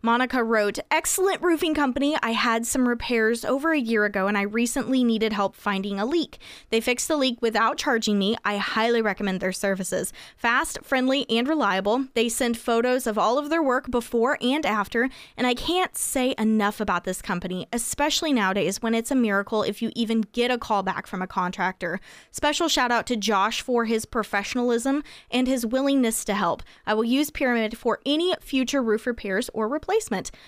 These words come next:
Uh, and I wanted to read that review because right now it's a great time if you're thinking about a roof inspection, because we're starting to see that winter weather.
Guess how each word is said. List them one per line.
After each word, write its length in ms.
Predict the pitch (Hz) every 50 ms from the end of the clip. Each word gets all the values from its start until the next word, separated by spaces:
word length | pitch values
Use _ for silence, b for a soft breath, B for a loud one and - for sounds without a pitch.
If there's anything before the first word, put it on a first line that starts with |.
| B B B B
Uh, 160 | - 233 233
and 100 | - 285
I 60 | 359 392
wanted 260 | 403 440 453 453 -
to 80 | 370 330
read 200 | 285 269 269 240
that 180 | 254 233 -
review 340 | 226 233 208 208 208 196 196
because 380 | 190 220 208 208 220 208 202 208
right 260 | 208 247 262 277 226
now 200 | 240 220 214 202
it's 160 | 208 220 -
a 80 | 247 202
great 440 | - 214 208 208 214 220 220 208 -
time 360 | - - 226 214 190 190 190 -
if 160 | - 214 - -
you're 100 | 202 202
thinking 300 | - 214 208 - 208 190
about 180 | 185 196 185
a 60 | 185
roof 200 | 185 196 196 180
inspection, 540 | - 190 185 - - 190 185 - - 208 202
because 320 | 196 208 - 196 190 - -
we're 140 | 208 208
starting 520 | 214 - - - - 240 262 311 311 294 254
to 100 | 233 226
see 260 | 196 - - 226 226
that 240 | 214 208 202 185 -
winter 300 | 208 208 202 - - 202
weather. 400 | 190 196 190 185 190 180 196 196